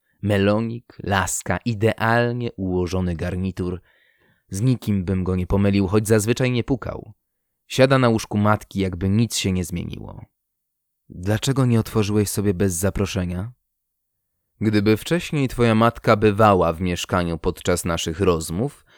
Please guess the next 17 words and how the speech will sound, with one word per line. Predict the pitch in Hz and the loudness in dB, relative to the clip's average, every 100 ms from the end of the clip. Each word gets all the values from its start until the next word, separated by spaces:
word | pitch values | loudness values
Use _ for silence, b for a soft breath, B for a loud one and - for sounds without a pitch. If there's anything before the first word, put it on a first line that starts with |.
| b | b
czekałbym | - 190 160 139 135 123 | -4 2 4 6 4 4
na | 117 | 6
jej, | 117 123 120 - - | 8 8 6 2 -6
jako | 92 - 95 | -6 -4 0
gospodyni, | 98 - 117 143 143 110 | 0 0 2 4 4 4
pozwolenie, | - 123 120 117 95 95 - | 2 2 6 6 6 0 -2
aby | 92 95 120 | 0 2 2
wejść. | 90 - - - - - _ _ _ _ - | 0 -2 -10 -10 -8 -12 _ _ _ _ -4
Teraz | 196 160 - | 2 2 4
ty | 104 | 2
jesteś | 95 107 101 | 2 0 0
panem | 101 101 104 | 2 2 2
domu, | 104 117 143 | 2 2 2
więc | 123 113 | 2 0
kultura | - 143 120 120 101 127 | 4 4 4 2 2 2
wymagała | 147 151 110 90 104 | 0 -4 -2 -2 -2
pukania”, | - 185 196 98 85 - | -2 -4 -4 -6 -8 -16